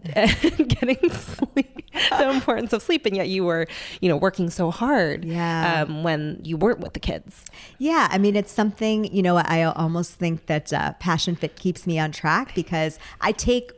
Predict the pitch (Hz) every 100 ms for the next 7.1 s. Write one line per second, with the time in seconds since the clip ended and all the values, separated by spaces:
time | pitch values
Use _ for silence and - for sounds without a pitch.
0 | - 190 175 156 160 151 170 - 170 160
1 | 165 151 151 - 160 151 156 151 160 147
2 | 151 151 - 160 143 139 - 147 - 147
3 | - 156 143 147 - 175 147 151 156 -
4 | 147 - 175 147 156 156 151 151 156 156
5 | - 160 151 - - 165 156 160 160 165
6 | 170 156 156 165 156 147 151 - - 156
7 | 156